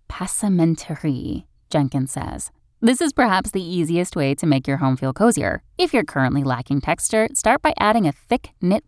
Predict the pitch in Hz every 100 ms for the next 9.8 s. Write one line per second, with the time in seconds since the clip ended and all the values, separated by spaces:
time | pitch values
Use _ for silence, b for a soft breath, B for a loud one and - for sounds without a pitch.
0 | - 165 185 156 135 135 - 151 151 -
1 | 156 147 165 185 196 175 151 - 180 135
2 | 131 - 135 - 156 135 - 135 135 139
3 | - - _ _ _ _ _ - 302 285
4 | 269 214 202 226 262 185 151 135 139 220
5 | 247 202 - 196 254 226 175 151 143 135
6 | - 143 135 135 - 139 156 185 - 170
7 | 156 147 - 139 139 143 135 - 135 143
8 | 131 131 - - _ - 214 214 220 277
9 | - 285 - 226 - 147 139